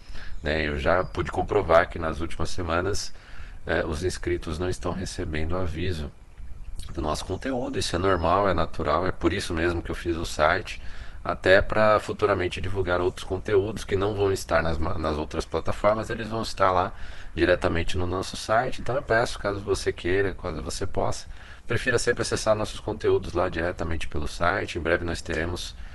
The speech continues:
novos conteúdos lá e uma nova organização do site. Aos poucos eu tô organizando lá também,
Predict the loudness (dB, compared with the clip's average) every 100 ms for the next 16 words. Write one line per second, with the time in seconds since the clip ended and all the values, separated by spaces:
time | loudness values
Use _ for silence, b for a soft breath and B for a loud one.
0 | B B B 2 2 2 -2 -6 -2 0
1 | 0 0 0 2 4 6 6 4 4 6
2 | 6 4 2 0 0 -2 -2 0 0 0
3 | -2 -4 -4 -4 -6 -4 -2 -2 -2 -2
4 | 0 0 2 2 0 0 0 0